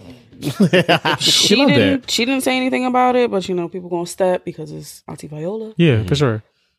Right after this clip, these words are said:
Speaker 2: I'm pretty sure she, I'm not sure if she even, if she's even
Speaker 1: Mentioned it.
Speaker 2: gonna go.
Speaker 1: Right, right.
Speaker 2: But hopefully she does support, you know,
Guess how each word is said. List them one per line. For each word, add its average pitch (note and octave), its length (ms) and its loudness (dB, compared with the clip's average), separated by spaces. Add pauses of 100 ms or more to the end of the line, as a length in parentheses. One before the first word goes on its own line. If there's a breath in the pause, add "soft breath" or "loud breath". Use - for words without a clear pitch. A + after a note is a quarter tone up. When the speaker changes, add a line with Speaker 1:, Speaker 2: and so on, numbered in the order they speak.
(140)
Speaker 2:
I'm F3+ 240 -2
pretty F3+ 200 -4
sure F3 280 -6
she, F3 340 -14
I'm E4 200 -4
not F4 140 -6
sure C4+ 180 -14
if A#3+ 40 -14
she A#3 120 -16
even, F#3 420 -14 (180)
if D#3+ 80 -18
she's F3 260 -20
even - 140 -6
Speaker 1:
Mentioned B2+ 320 2
it. - 40 0
Speaker 2:
gonna F3 300 -4
go. - 60 -20
Speaker 1:
Right, A#2 200 -2
right. A2 80 -10 (120)
Speaker 2:
But E3 540 2 (180)
hopefully D4 280 -6
she G#3 100 -12
does E3+ 360 0
support, F3 540 -12
you E3+ 120 -12
know, D#3+ 300 -16